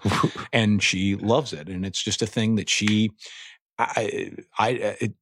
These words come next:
Speaker 2: you didn't, wouldn't see coming. It was just this thing all of a sudden. She was like, "Yeah, that would be cool." And so I kind of feel the same way about, you know, a-, any advice I do give them is, is that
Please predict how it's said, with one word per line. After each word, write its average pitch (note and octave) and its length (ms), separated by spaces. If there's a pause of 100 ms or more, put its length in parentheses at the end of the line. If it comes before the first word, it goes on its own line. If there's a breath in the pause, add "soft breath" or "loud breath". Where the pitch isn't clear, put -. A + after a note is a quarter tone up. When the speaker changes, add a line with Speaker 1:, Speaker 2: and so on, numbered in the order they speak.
Speaker 2:
you B2 220
didn't, B2 220
wouldn't C#3 260
see C#3+ 220
coming. F3 360
It D3+ 100
was G2+ 160
just - 240
this B2 200
thing D3+ 260
all E3 140
of E3+ 60
a - 20
sudden. F#3 260
She - 80
was F#3 80
like, E3+ 140
"Yeah, B3+ 220 (140)
that C3+ 140
would D#3 120
be C#3+ 120
cool." - 360
And G#2 160
so A2 360 (1000 loud breath)
I C#3+ 80
kind E3 260
of C#3+ 60
feel D3 140
the A#2 100
same A#2 280
way A2 160
about, G2+ 320 (140)
you A2 200
know, F#2 380
a-, A2+ 60
any G2+ 320
advice F#2 360
I F#2 80
do F#2+ 240
give F2 240
them E2 220
is, D#2+ 180
is E2+ 240
that - 180